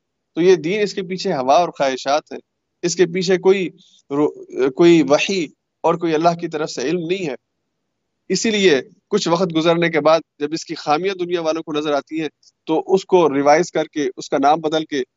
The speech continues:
پھر دوسرا نام دنیا والوں کو دے دیتے ہیں اور اس کے پیچھے لگا دیتے ہیں۔ تو اللہ نے کہا کہ ایسا شخص جو ہے وہ گمراہ ہو جاتا ہے۔ پھر اللہ نے کہا کہ وَتَرَا كُلَّ أُمَّةٍ جَاثِيَةً، اب اللہ نے قیامت کا ذکر کیا کہ قیامت میں آپ لوگوں کو دیکھیں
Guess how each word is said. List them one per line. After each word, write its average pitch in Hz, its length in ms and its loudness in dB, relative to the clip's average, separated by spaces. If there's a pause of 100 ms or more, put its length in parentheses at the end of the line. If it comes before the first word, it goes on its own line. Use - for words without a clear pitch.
(180)
پھر 156 120 -4
دوسرا 151 360 2
نام 156 240 2
دنیا 147 260 0
والوں 135 180 -2
کو 139 120 -8
دے 131 160 0
دیتے 131 240 -2
ہیں 131 60 0
اور 139 80 0
اس 151 120 -4
کے 151 80 0
پیچھے 139 240 -2
لگا 123 220 2
دیتے 117 220 -6
ہیں۔ - 100 -8 (680)
تو - 80 2
اللہ 165 220 6
نے 180 80 2
کہا 165 200 4
کہ 185 120 -6
ایسا 165 260 -2
شخص 180 280 -6
جو 151 120 -2
ہے 151 40 2
وہ 180 200 -4
گمراہ 143 320 -2
ہو 131 100 -4
جاتا 123 240 -8
ہے۔ 117 60 -8
پھر - 180 0
اللہ 190 280 4
نے 160 100 -2
کہا 139 260 0 (440)
کہ 175 80 -2
وَتَرَا 170 460 4
كُلَّ 180 300 -4
أُمَّةٍ 170 520 -4
جَاثِيَةً، 139 360 -2
اب 139 160 -4
اللہ 160 180 0
نے 170 140 0
قیامت 139 360 -2
کا 147 80 -4
ذکر 143 240 -4
کیا 135 280 -2 (1000)
کہ 165 120 -2
قیامت 180 480 4
میں 202 100 -2
آپ 185 240 0
لوگوں 175 240 -2
کو 185 100 -2
دیکھیں 170 320 -4